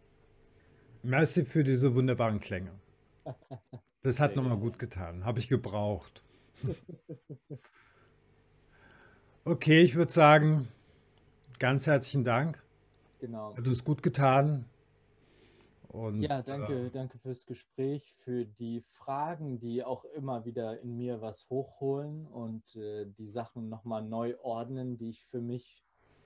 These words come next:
Speaker 2: schon irgendwie, ja, erkannt habe. Mm, genau, wegen nächsten Mittwoch können wir nochmal persönlich sprechen.
Speaker 1: Mhm.
Speaker 2: Ähm,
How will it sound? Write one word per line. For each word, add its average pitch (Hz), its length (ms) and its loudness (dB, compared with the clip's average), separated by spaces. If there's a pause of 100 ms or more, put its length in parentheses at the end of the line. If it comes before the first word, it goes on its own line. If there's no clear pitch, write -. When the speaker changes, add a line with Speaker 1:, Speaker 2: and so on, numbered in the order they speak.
Speaker 2:
schon 123 260 -8
irgendwie, 117 760 -10 (420)
ja, 110 360 -10 (1300)
erkannt 127 500 -8
habe. 110 560 -10 (580)
Mm, 117 580 -12 (1500)
genau, 135 300 -6
wegen 147 180 -4
nächsten 170 380 -6
Mittwoch 175 400 -8
können 147 240 -8
wir 131 100 -6
nochmal 127 320 -8
persönlich 135 580 -8
sprechen. 160 600 -12 (140)
Speaker 1:
Mhm. 120 340 -4 (100)
Speaker 2:
Ähm, 123 520 -14